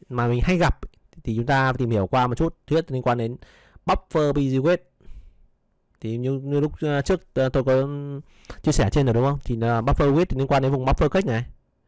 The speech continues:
Rồi cái database writer nó ghi xuống có vấn đề gì không? Đấy. Rồi, à, à, free buffer wait. Ở đây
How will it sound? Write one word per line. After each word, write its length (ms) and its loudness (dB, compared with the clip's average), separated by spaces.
Rồi 240 2
cái 180 2
database 1000 2
writer 440 2
nó 120 -2
ghi 200 2
xuống 200 -4
có 80 -2
vấn 80 -2
đề 140 4
gì 100 2
không? 200 0
Đấy. 200 -2
Rồi, 340 2
à, 140 0
à, 140 0
free 400 4
buffer 340 4
wait. 140 6
Ở 100 0
đây 240 4